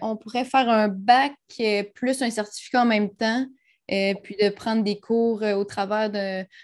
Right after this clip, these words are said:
de nos cours obligatoires au, du baccalauréat, par exemple, là. Puis, euh, le compléter, euh, en plus d'années. Tu sais, on n'est pas obligé de le compléter en un an ou deux ans, et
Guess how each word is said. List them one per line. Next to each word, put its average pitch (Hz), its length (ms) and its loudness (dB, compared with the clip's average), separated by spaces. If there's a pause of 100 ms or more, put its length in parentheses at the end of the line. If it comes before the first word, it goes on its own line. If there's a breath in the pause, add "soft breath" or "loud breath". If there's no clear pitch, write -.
(120 loud breath)
de 202 100 2
nos 196 200 0
cours 214 240 -2
obligatoires 202 760 0
au, 196 120 -2
du 185 200 -14
baccalauréat, 190 540 -4
par 220 120 -6
exemple, 220 420 -4
là. 233 100 -4 (420 soft breath)
Puis, 208 320 4
euh, 196 40 4
le 196 160 -2
compléter, 202 1080 0
euh, - 160 -12
en 214 120 2
plus 208 340 0
d'années. 190 340 0
Tu - 60 -14
sais, 233 60 -6
on 220 60 -2
n'est 202 100 2
pas 202 120 -4
obligé 214 300 0
de 214 80 4
le 202 80 -2
compléter 196 580 -4
en 185 140 -4 (100)
un 196 260 -4
an 190 200 -4
ou 180 100 -8
deux 175 320 -4
ans, 180 320 -4
et 170 420 -6